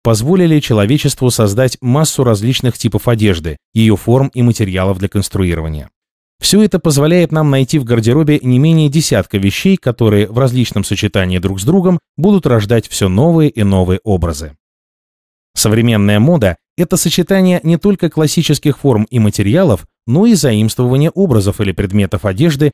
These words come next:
из спортивной, армейской или артистической сред, их умелое сочетание с классикой. Но главным во все времена остаётся одно правило. Создавая свой образ, необходимо не забывать о принципах сочетания и гармонии.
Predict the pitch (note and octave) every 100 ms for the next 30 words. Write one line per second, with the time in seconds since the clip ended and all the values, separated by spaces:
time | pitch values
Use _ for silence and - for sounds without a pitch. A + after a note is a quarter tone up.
0 | - B2 - A2 F#2+ - F#3 A2+ F#2 -
1 | F#2 F#2+ E3+ - - - _ - G#3+ A3
2 | F3 - A3 - A#2+ D3+ - E3 G2 F2+
3 | - _ _ - D3 - B2 G#2+ B2 C#3
4 | - A2 G#2 F#2+ F2 F#2 - G2+ - -
5 | D#2 C2+ _ _ _ _ _ _ _ _
6 | _ - A#2+ A2 C3+ F3+ D3 G2+ F#2+ G2+
7 | - G#2 F2+ F2+ G2+ E3+ - C3 - A#2+
8 | F#3 - - C#3 A#2+ B2+ A#2 G2+ F2 E2
9 | D2+ _ _ - - F2 F#2+ F#2+ F#2 F2
10 | G2+ G2+ D3+ G2+ - _ _ - G#2+ G#2+
11 | C#3+ E3 G#3+ G3+ E3 D#3 C#3+ E3 - C3
12 | D3 F3 D#3+ D#3 D3+ C#3+ - A#2+ G2+ F#2+
13 | G#2 A#2+ B2+ C3+ G#2+ F2 D#2 C#2